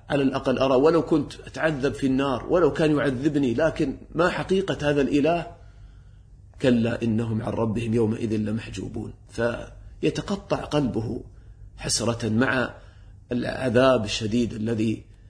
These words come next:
يذوقه في النار، والعياذ بالله. إذا كان الشرك بهذه الخطورة، فعلينا أن نحذر غاية الحذر من الشرك. وتأمل في حال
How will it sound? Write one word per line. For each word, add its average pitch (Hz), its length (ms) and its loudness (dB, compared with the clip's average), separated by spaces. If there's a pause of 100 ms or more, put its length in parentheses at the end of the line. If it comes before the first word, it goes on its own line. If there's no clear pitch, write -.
(320)
يذوقه 113 540 2
في 104 140 -6
النار، 107 380 -8 (280)
والعياذ 113 400 -2
بالله. 104 440 -12 (2000)
إذا - 380 -8
كان 127 260 -4
الشرك 127 520 -2 (160)
بهذه 113 760 2
الخطورة، 113 720 -2 (1300)
فعلينا - 2000 -2
أن 110 120 0
نحذر 120 360 0
غاية 131 380 2
الحذر 113 400 -4
من 110 180 0
الشرك. 113 500 -4 (840)
وتأمل 135 420 2
في 117 160 -2
حال 120 460 -2